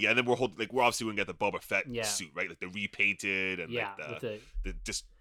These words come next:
Speaker 2: cloth and all that down, down
Speaker 1: Yeah,
Speaker 2: below.
Speaker 1: yeah. And, and we'll get, obviously, um, Finnick.
Speaker 2: Yeah, Finnick, and
Speaker 1: Right?
Speaker 2: we'll get Cobb
Speaker 1: Mm,
Speaker 2: Vanth
Speaker 1: yeah.
Speaker 2: probably, and
Speaker 1: Cobb, yeah,
Speaker 2: yeah, we're gonna
Speaker 1: yeah.
Speaker 2: get the, the any
Speaker 1: Yeah.
Speaker 2: figure that had more than thirty seconds of screen time in that show,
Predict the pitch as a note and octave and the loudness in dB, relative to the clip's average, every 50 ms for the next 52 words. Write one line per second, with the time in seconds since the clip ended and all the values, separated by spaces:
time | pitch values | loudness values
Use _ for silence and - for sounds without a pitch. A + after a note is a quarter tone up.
0 | _ _ - - - B2 A#2 A2+ - - - - B2 A#2+ A#2 A#2 A#2+ A#2 A#2 A#2 | _ _ -10 -4 -2 0 0 0 -2 -2 -6 -6 -4 -2 -2 0 0 0 -2 -2
1 | A#2+ - A#2 A2 A2 A2 A2+ A2+ A#2 C3+ C#3 - C#3+ C#3+ C3+ C3 B2+ A#2+ A2 G#2+ | -4 -6 -6 -6 -6 -6 -8 -10 -10 -8 -4 6 10 12 12 12 12 12 12 12
2 | G2+ F#2 F2 - - - - G2 G2 G2+ G2+ F#2+ F#2 F2+ F2+ F2+ F2+ F#2+ B2 C#3+ | 10 10 8 4 -2 -8 -16 -10 -4 0 2 2 4 4 4 4 6 6 8 8
3 | C3 C3 C3+ C3 C3+ A#2+ - - B2 A2+ G2+ G#2+ G#2+ G#2+ G#2 - - - G#2 G2+ | 10 8 8 8 6 4 6 4 4 4 4 4 4 4 2 0 -4 -4 -4 -4
4 | G2 G2+ F#2 F#2 F2+ F2+ F2 E2+ E2 D#2+ E2 E2 E2 _ _ - - _ - - | -4 -2 0 0 0 0 0 -2 -4 -10 -16 -20 -20 _ _ -20 -20 _ -2 2
5 | A#2 G#2+ G2+ - B2+ A#2+ G#2 - - - D3+ D3 D3 D3 C#3+ C#3+ C#3 C#3 - G#2 | 2 2 2 2 0 -2 -6 -8 -6 -4 -2 0 2 2 2 2 0 0 2 4
6 | F#2+ G#2+ A2+ A#2 B2 A#2 - - - B2 B2 A2+ A2 B2 A#2 A#2 F#2 F2 E2 D#2 | 6 6 6 4 0 -6 -2 2 4 4 4 4 2 0 0 2 2 2 2 2
7 | - A#2+ A2+ A2+ G#2+ A#2 A#2 A2+ A2 A2 A2 A2 A2 G#2+ G2+ G2 - _ - - | 0 -2 -2 -4 -4 -6 -8 -8 -8 -8 -6 -6 -8 -8 -10 -12 -14 _ -6 -2
8 | F#2+ F#2 F#2 G#2 F#2+ F#2 F#2 F#2 F#2 F2+ F2+ - G#2 A2 A#2+ C#3 C#3 F2+ - - | -2 -2 -2 -2 0 2 2 4 4 4 2 0 -2 -4 -4 -2 -2 0 0 0
9 | - A2+ B2 A#2 A#2 A#2+ B2+ C3 - - D3+ E3 F3+ G3 G3+ G3 - - - D3 | 0 0 -2 -4 -4 -6 -8 -12 -4 0 2 2 4 2 2 0 0 -2 -2 0
10 | C#3+ D3+ D#3+ D#3+ D3+ C#3 B2 - - - B2 A#2+ A#2+ A#2+ A#2 A#2 A#2+ - - _ | 2 4 4 4 2 2 -2 -4 -2 -2 0 0 0 0 -2 -6 -10 -16 -20 _
11 | _ C#3 B2+ B2 A#2+ A#2+ B2 B2+ B2 B2 A#2 A2+ G#2 - B2 B2 B2 B2 A#2 - | _ -8 -6 -4 -2 -2 0 -2 -2 -2 -4 -6 -4 -4 -2 -2 -2 -2 -4 -4
12 | A#2 A2 - A#2+ A2+ G#2+ A2 G#2+ G#2 G2+ G2 - - _ _ _ _ _ - - | -6 -6 -6 -8 -8 -8 -10 -10 -10 -12 -14 -16 -20 _ _ _ _ _ -18 -18
13 | - - A#2+ A#2 A#2 A2 - A#2 A#2+ B2+ A#2+ A2+ A2+ A2 G#2+ - A#2 A#2 A#2+ C3 | -12 -10 -8 -6 -6 -4 -2 -2 -2 -2 -4 -6 -6 -6 -6 -4 0 0 0 0
14 | D#3+ D#3+ D3+ | 0 -2 -6